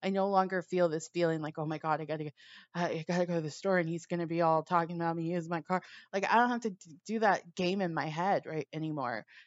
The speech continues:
So it's, it's a diff-, it's going to be <laughs> different for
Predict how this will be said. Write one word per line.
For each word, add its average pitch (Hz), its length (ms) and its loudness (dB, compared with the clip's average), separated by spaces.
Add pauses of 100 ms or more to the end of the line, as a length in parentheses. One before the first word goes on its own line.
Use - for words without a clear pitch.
(180)
So 233 480 4 (180)
it's, 262 220 0 (240)
it's 262 140 0
a 302 60 0 (140)
diff-, 269 220 0 (180)
it's 220 180 -6
going 294 340 4
to 254 60 0
be 214 140 -2
<laughs> 165 160 -14
different 220 420 2
for - 220 4